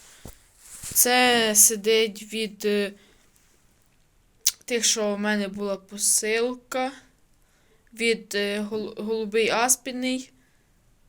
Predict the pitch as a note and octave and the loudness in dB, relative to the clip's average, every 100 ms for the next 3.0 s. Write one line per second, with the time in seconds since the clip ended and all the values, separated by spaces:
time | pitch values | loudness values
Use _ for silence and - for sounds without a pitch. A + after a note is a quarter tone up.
0 | - F#3+ G3 G3 - G3 G#3+ A#3 B3+ A#3+ | -18 -12 -12 -12 -16 -10 -6 -2 -2 -2
1 | C4 C4 B3+ - _ _ _ _ _ _ | -2 -4 -6 -16 _ _ _ _ _ _
2 | _ _ _ F#3 G3 - - - F#3+ | _ _ _ -12 -2 2 2 2 -2